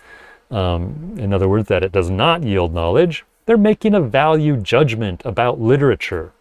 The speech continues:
They're withholding from literature a value that is important in our society. We kind of val-, validate something, give value to something when we say that it gives us knowledge, or that it is knowledge, or whatever. Likewise, when someone says that literature is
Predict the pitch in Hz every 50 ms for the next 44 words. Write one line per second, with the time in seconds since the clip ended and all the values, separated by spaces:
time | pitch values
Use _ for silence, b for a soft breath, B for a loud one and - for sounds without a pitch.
0 | _ _ _ - - 95 98 104 104 117 117 - - 139 175 202 190 165 147 131
1 | 117 107 - - 110 101 98 95 101 95 95 90 - - 101 95 - 110 101 85
2 | - 90 92 104 104 101 98 - 92 92 98 98 - - 127 107 - - 127 123
3 | - 113 107 - - 101 98 95 92 - 110 101 - - 190 190 151 107 95 90
4 | 90 87 - _ _ _ b b b b b b b b - 92 92 87 - -
5 | 101 104 104 95 85 90 80 104 104 113 117 110 110 120 135 120 123 131 131 120
6 | 113 113 117 156 - - 127 113 110 - - 110 107 110 110 - - _ _ _
7 | _ - 117 113 101 87 92 101 110 113 107 104 - - 104 - 110 104 92 -
8 | 113 101 95 95 92 92 95 90 - - 95 95 92 90 90 92 90 95 98 107
9 | - 92 85 - 107 107 - - 143 196 196 147 107 92 87 90 95 - - _
10 | b b b b b b b b b - 87 78 87 87 98 113 135 160 170 170
11 | 151 117 104 101 92 87 85 82 82 80 80 78 - 87 82 80 82 80 82 80
12 | 80 82 82 - _ _ _ B B B B B B B B 139 143 147 - 143
13 | 139 127 127 123 123 110 101 113 110 110 110 104 - - 120 113 110 107 107 -
14 | - 104 101 - 120 120 117 101 95 104 135 143 143 127 - 127 127 135 143 143
15 | 135 -